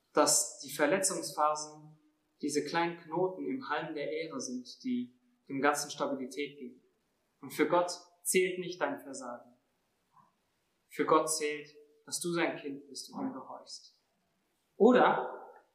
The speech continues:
du bist gerade am Ende des Weges, des neuen Weges angekommen und siehst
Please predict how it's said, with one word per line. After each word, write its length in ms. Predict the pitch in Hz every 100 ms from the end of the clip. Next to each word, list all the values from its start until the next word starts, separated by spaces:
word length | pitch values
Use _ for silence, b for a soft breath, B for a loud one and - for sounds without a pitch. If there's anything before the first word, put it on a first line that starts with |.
| _ _ _
du 100 | 151
bist 200 | 202 -
gerade 180 | 165 160
am 140 | 165
Ende 180 | 185 190
des 220 | 156 -
Weges, 320 | 175 180 -
des 180 | - -
neuen 280 | 156 190 180
Weges 260 | 156 147
angekommen 680 | 175 185 151 156 143 139 165
und 280 | 160 135 135
siehst 640 | - - 185 190 - -